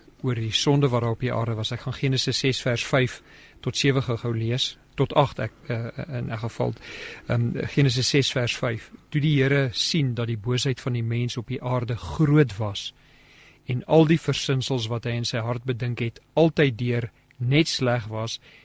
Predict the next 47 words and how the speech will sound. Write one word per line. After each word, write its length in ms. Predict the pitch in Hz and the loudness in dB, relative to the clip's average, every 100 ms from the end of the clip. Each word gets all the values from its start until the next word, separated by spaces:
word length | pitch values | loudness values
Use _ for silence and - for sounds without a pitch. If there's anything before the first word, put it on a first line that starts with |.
| - | -2
het 140 | 127 | 0
dit 120 | 127 | 2
die 120 | 127 127 | 2 0
Here 140 | 123 | 0
berou 400 | 110 117 120 156 | -2 0 4 4
dat 200 | 131 117 | 4 0
hy 120 | 120 | -2
die 160 | 117 117 | -2 -2
mens 320 | 117 117 120 | -2 -2 -2
op 80 | 120 | -4
die 120 | 131 | -4
aarde 280 | 120 120 120 | -2 -2 -4
gemaak 420 | - 120 113 113 | -4 -4 -4 -4
het, 160 | - 165 | -4 -4
en 80 | 123 | -4
die 140 | 113 113 | -4 -2
reuse 320 | 120 117 127 | 0 0 0
is 100 | 113 | 0
deel 220 | 131 120 | 0 0
van 140 | 117 | 0
hierdie 240 | 117 113 110 | 0 0 0
mens, 280 | 110 110 - | -2 -2 -2
né? 180 | 127 185 _ - - - - | -2 -4 _ -20 -20 -20 -8
En 140 | - 120 | -2 2
daar 220 | 127 135 | 4 4
was 180 | 131 - | 2 2
smart 320 | 151 151 151 | 4 4 2
in 80 | 135 | -2
sy 160 | - | -2
hart, 300 | 117 120 131 | 0 0 -2
en 100 | 131 | -2
die 120 | 120 123 | -2 -2
Here 140 | 131 | -2
sê, 200 | - 135 - | -2 -4 -4
"Ek 140 | 123 | -4
sal 340 | - 147 147 - - - - | 0 4 4 0 -10 -16 -4
die 120 | 123 | -2
mens 280 | 117 139 170 | 2 2 2
wat 140 | 185 | 2
ek 100 | 180 | 0
geskaap 500 | - 165 - 147 139 | -2 -6 0 2 2
het 180 | 139 131 | 0 -2
van 160 | 135 127 | -2 -2
die 140 | 131 | -2
aarde 340 | 135 135 135 | 0 0 0
af 160 | 135 123 | -2 -2
verdelg." 760 | - 117 110 123 117 104 - | -4 -6 -2 0 0 -2 -10